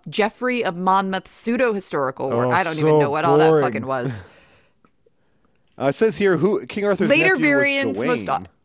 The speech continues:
Speaker 1: yeah, later variants, uh, later
Speaker 2: <laughs>
Speaker 1: variants often characterized him as Arthur's villainous bastard son,
Speaker 2: Wha-
Speaker 1: born of an incestuous relationship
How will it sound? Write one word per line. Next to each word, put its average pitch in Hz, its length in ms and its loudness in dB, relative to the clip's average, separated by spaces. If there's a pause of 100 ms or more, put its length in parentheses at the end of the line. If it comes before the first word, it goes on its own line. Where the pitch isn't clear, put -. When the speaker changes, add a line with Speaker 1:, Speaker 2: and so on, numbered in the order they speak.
Speaker 1:
yeah, 196 300 0
later 233 280 0
variants, 240 680 0
uh, 190 160 4 (120)
later 208 520 -2
Speaker 2:
<laughs> - 40 -14
Speaker 1:
variants 190 600 -2 (100)
often 202 400 2
characterized 180 720 -2
him 175 180 -2
as 165 240 -4
Arthur's 185 440 -4
villainous 185 460 -2
bastard 170 540 -4
son, 147 500 -2
Speaker 2:
Wha- 147 100 -6 (260)
Speaker 1:
born 214 280 2
of 190 140 -4
an 196 120 -4
incestuous 196 760 -4
relationship 160 880 -4